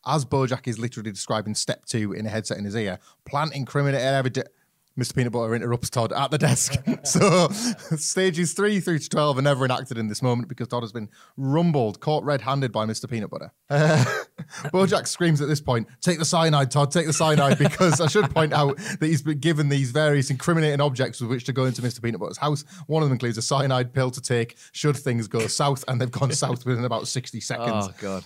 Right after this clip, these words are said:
Speaker 1: Um, there's a lovely cut to gag here, whereas we're yet to find out what Todd's fate's gonna be as Mister Peanut Butter's caught him. We cut to Bojack <laughs> in Mister Peanut Butter's garden trying to do a vertical leap over his very high mansion wall, and he can't even get near it. He cannot get near it.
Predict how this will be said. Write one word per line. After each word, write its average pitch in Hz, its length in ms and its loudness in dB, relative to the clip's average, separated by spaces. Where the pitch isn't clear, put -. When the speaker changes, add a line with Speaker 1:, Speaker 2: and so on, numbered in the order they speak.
Speaker 1:
Um, 147 400 4
there's 147 180 4
a 170 80 4
lovely 160 440 0
cut 151 260 -2
to 131 200 -2
gag 113 260 -2
here, 113 200 -2
whereas 113 460 0
we're 131 80 -2
yet 139 220 -2
to 135 100 -8
find 127 220 -2
out 117 140 0
what - 180 -8
Todd's 120 260 -6
fate's 113 300 -2
gonna 113 200 -4
be 123 180 0
as 104 140 -2
Mister 104 180 -8
Peanut 107 200 -6
Butter's 101 160 -8
caught 120 240 -2
him. 98 100 -6
We 135 80 -6
cut - 200 -2
to 156 100 -4
Bojack 143 540 0
<laughs> - 180 -2
in 202 260 6
Mister 180 220 -2
Peanut 175 180 0
Butter's 147 140 2
garden 131 440 2
trying 147 240 2
to 147 100 -2
do 143 100 2
a 147 60 4
vertical 156 460 2
leap 156 340 2
over 139 320 2
his 123 160 0
very 147 340 2
high 139 260 0
mansion 135 480 0
wall, 113 360 0
and 123 120 0
he 127 40 -2
can't 143 260 0
even 117 120 -2
get 107 120 -6
near 104 360 -6
it. - 120 -14
He 131 120 0
cannot 139 380 -2
get 127 140 -2
near 98 220 -6
it. - 120 -14